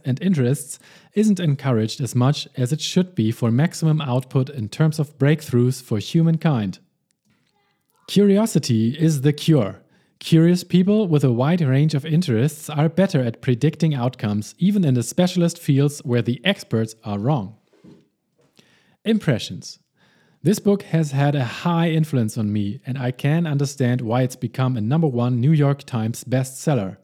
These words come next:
I've picked it up because it's been recommended on three separate podcasts I listen to: The Tim Ferriss Show,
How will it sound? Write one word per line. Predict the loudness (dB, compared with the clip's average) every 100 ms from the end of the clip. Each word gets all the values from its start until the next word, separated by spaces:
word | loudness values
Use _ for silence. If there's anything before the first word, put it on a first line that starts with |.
| _ _ _ _ _ _ _ _
I've | -4 -2
picked | -2 0
it | 0
up | 0 0
because | -2 0 0
it's | 0 -4
been | -2 0 2
recommended | 0 2 2 2 0
on | -2 -6
three | -2 0 0
separate | 0 0 0 -2 -2
podcasts | -4 -2 -6 -6 -6 -8
I | -4 -2
listen | -2 -6 -2
to: | 0 0 -2 _ _ _ -4
The | -2
Tim | 0 0
Ferriss | 2 0 2 0
Show, | -2 0 0 -2